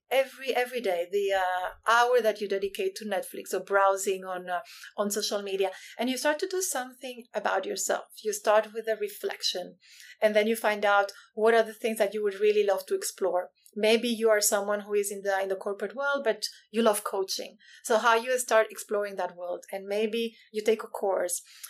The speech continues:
and maybe you start to, to brand yourself like I did on, on, on LinkedIn or, or whatever other platform.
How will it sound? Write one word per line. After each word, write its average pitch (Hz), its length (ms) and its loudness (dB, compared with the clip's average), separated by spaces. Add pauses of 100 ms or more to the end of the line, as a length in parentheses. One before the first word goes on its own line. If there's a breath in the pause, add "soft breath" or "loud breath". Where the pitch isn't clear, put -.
(140)
and 208 180 0
maybe 220 340 0
you 214 280 -2
start 214 320 0
to, 214 140 0 (200 loud breath)
to 202 100 -8
brand 202 380 0
yourself 208 460 2
like 190 200 -2
I 196 120 2
did 196 240 -2
on, 190 140 -6
on, 190 220 -8 (280)
on 185 180 -8
LinkedIn 196 540 -6
or, 175 60 -6 (160)
or 180 160 0
whatever 196 360 2
other 196 220 -2
platform. 196 480 -2